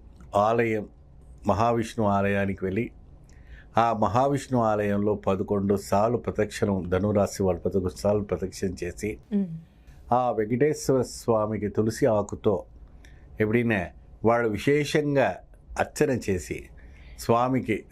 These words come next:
Speaker 1: గోత్రనామాలతో అర్చన చేసి, అక్కడ స్వామి "ఓం నమో శ్రీ గోవిందాయ నమః" అని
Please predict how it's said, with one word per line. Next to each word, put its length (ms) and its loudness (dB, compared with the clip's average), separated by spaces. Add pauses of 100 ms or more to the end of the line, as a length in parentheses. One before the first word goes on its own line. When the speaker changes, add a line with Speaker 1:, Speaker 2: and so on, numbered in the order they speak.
(120)
Speaker 1:
గోత్రనామాలతో 760 2
అర్చన 280 0
చేసి, 540 -2
అక్కడ 440 2
స్వామి 520 0
"ఓం 320 2
నమో 340 0
శ్రీ 260 -2
గోవిందాయ 680 2
నమః" 160 0
అని 260 -4